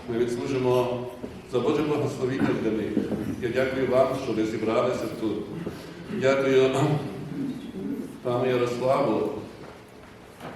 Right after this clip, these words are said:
голові капеланської служби Західного округу,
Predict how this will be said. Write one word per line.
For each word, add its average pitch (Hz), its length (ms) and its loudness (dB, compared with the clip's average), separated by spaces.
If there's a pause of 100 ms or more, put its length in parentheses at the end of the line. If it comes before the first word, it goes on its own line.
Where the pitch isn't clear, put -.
(1040)
голові 135 520 2 (240)
капеланської 131 600 2
служби 123 520 2
Західного 120 680 2
округу, 110 520 2